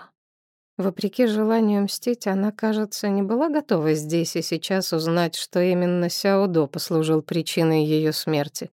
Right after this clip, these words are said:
Да и мстить кому-то в таком состоянии удовольствие небольшое. "Я же говорю, до вечера можно не пытаться". И Фэй подпнула безвольно опавшую руку Сяо До.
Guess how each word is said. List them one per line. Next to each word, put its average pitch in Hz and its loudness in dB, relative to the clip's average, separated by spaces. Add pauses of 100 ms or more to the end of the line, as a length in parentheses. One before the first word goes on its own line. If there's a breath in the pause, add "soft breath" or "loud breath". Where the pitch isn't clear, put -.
(480)
Да 233 4
и 233 6
мстить 247 0
кому-то 160 0
в - -10
таком 175 2
состоянии 165 -2
удовольствие 160 0
небольшое. 147 -2 (800)
"Я 554 6
же 403 2
говорю, 427 4
до 330 4
вечера 370 2
можно 226 4
не 226 4
пытаться". 370 -2 (600)
И 202 2
Фэй 190 2
подпнула 190 0
безвольно 170 2
опавшую 165 0
руку 156 -4
Сяо 160 -2
До. 151 -4